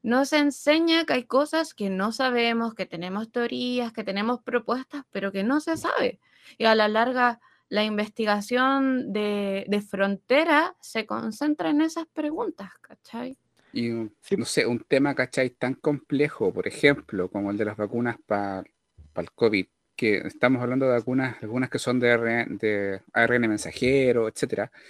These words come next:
Speaker 2: es un tema mucho más complejo que el típico concepto de vacuna que todo el mundo tiene, que, que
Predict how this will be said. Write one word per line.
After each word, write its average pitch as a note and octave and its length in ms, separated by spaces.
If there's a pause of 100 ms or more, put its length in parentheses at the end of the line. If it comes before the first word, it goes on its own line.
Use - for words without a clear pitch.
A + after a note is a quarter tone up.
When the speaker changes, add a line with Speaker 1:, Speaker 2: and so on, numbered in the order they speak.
(460)
Speaker 2:
es - 140
un D3+ 140
tema D#3+ 220
mucho D3+ 340
más E3 160
complejo E3 720
que C#3+ 480
el C3+ 440
típico F3+ 300
concepto E3+ 500
de E3 120
vacuna D#3 480
que D3 340
todo D#3 180
el D#3 60
mundo D#3+ 200
tiene, E3+ 300
que, C#3 140
que C3+ 160